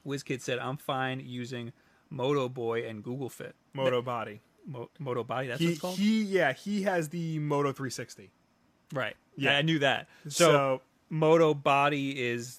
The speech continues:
Speaker 2: I guess the
Speaker 1: their app.
Speaker 2: Motorola equivalent.
Speaker 1: See, the problem is that, like, with the Android watches,
Speaker 2: Yeah.
Speaker 1: uh, they're,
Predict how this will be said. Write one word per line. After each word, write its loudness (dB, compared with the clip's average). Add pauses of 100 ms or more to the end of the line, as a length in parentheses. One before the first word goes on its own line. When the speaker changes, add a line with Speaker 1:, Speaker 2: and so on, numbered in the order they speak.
Speaker 2:
I 2
guess 0
the -2
Speaker 1:
their 4
app. 4
Speaker 2:
Motorola 0
equivalent. -10 (360)
Speaker 1:
See, -4
the 2
problem 4
is 0
that, 0
like, -4 (720)
with -4
the -2
Android -2
watches, -4 (260)
Speaker 2:
Yeah. -2 (200)
Speaker 1:
uh, -12
they're, -4